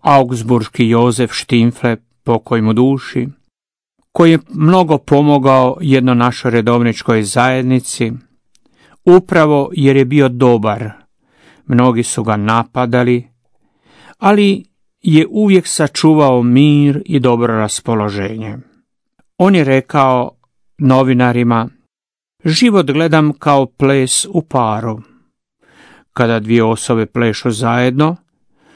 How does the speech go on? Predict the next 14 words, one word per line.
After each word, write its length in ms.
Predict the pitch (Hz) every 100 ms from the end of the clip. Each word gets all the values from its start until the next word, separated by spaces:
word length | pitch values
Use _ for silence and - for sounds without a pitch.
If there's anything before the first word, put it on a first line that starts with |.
| _ _ -
tada 340 | 120 117 120 -
uvijek 560 | 135 135 135 - - 220
jedan 500 | 156 120 117 117 113
vodi 320 | 110 107 143
ples, 560 | - 156 151 - - - -
a 140 | 135
drugi 500 | 120 123 123 131 135 -
je 180 | - 147
slijedi, 640 | - 175 165 127 107 107 - _ _ _
inače 480 | 160 160 151 - 143
bi 160 | 139
zgazili 720 | 127 135 151 127 123 120 117 -
noge 400 | 143 135 110 110
partneru. 720 | - 117 107 - 110 117 117